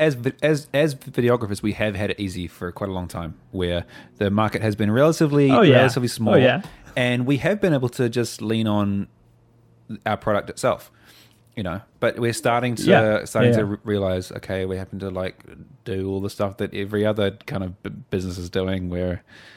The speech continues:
Speaker 1: you know, all those stuff outside the actual product
Speaker 2: I know a
Speaker 1: itself.
Speaker 2: lot of
Speaker 1: Yeah.
Speaker 2: guys that are, like,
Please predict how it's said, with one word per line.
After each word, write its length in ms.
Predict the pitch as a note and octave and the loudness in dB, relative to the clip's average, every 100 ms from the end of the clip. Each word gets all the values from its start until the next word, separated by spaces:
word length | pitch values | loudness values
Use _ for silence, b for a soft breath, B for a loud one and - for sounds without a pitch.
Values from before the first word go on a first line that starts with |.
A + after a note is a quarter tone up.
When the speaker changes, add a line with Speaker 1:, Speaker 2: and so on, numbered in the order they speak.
| b b b | b b b
Speaker 1:
you 80 | - | -8
know, 140 | F2 - | -6 -2
all 120 | A2 | 0
those 160 | G#2 | 0
stuff 200 | - G#2+ - | 0 -4 -2
outside 560 | G2+ - - G2 F#2+ F#2 | -6 -6 -6 -4 -4 -4
the 120 | F#2 | -8
actual 180 | - F#2 | -8 -12
product 320 | F2 D#2+ - | -10 -8 -2
Speaker 2:
I 140 | B2 | 4
know 140 | C#3+ E3 | 6 8
a 80 | D#3 | 8
Speaker 1:
itself. 60 | |
Speaker 2:
lot 160 | C3 D3 | 6 6
of 60 | C#3+ | 6
Speaker 1:
Yeah. 40 | |
Speaker 2:
guys 800 | B2+ C3+ D3 D#3+ F3 F3+ - - - | 4 4 6 4 4 0 -8 -18 -8
that 260 | B2 B2+ | 2 4
are, 140 | B2 B2 | 6 6
like, 340 | A#2 A2+ - | 4 2 -2